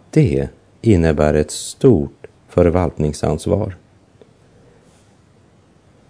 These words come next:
Vi läser Psaltaren trettiosju, verserna trettiosju och trettioåtta. Ge akt på den fullkomlige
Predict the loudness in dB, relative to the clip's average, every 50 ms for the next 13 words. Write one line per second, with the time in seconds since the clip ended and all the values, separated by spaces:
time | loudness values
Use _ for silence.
0 | _ _ _ _ _ _ _ -4 0 4 6 6 6 6 6 4 4 4 2 2
1 | 2 2 4 4 2 2 2 2 2 2 0 0 2 2 4 4 2 2 2 2
2 | 2 2 2 0 0 0 2 2 0 -2 -2 0 2 4 4 2 0 -4 -10 _
3 | _ _ _ _ _ _ _ -20 _ _ _ _ _ _ -2 0 0 0 0 0
4 | 0 2 2 2 2 2 0 0 2 2 2 2 2 0 0 0 0 2 4 4
5 | 2 2 2 0 -2 0 0 0 2 2 2 2 2 2 2 -2 -6 _ 0 0
6 | 0 -2 -6 _ _ _ _ _ _ _ _ _ _ -20 _ -20 -20 -20 -20 -20
7 | -20 -20 -20 -8 0 2 4 4 4 4 2 2 0 -2 -8 -18 -20 -4 2 4
8 | 4 6 6 4 4 2 0 2 2 4 4 4 2 0 0 0 2 2 2 2
9 | 2 2 2 2 0 -2 -2